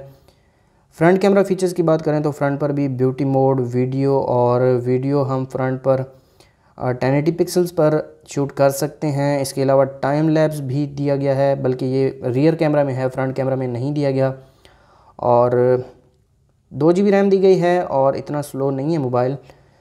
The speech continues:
और यहाँ पर कुछ एप्लीकेशंस आपको प्री इंस्टॉल्ड देखने को मिल जाती हैं, जिसमें Facebook, Draws, Likee और Chrome देखने को मिल जाता है। और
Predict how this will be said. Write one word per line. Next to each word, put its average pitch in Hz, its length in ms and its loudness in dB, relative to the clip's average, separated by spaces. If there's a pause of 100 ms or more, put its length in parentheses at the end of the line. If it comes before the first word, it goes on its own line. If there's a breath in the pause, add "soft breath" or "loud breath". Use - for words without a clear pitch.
(540 soft breath)
और 156 80 4
यहाँ 156 180 2
पर 180 120 4
कुछ 175 240 0
एप्लीकेशंस 170 680 0
आपको 160 280 0
प्री 147 200 -4
इंस्टॉल्ड 151 460 0
देखने 143 260 -4
को 143 80 -4
मिल 135 160 -2
जाती 143 240 2
हैं, 139 180 -2
जिसमें 135 260 -6
Facebook, 147 420 -4
Draws, 131 400 4
Likee 127 420 0
और 123 500 0
Chrome 131 220 -2
देखने 131 260 -4
को 135 100 -6
मिल 123 260 -4
जाता 131 280 -2
है। 131 320 -2 (920 soft breath)
और 113 420 2